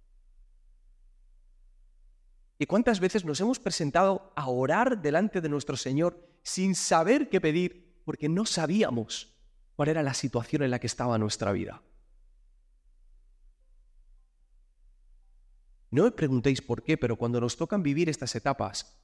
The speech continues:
los cristianos muchas veces nos empeñamos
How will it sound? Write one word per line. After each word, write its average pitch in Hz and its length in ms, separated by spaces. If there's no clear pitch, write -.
los 113 200
cristianos 117 680
muchas 143 340
veces 127 440
nos 127 300
empeñamos 127 1080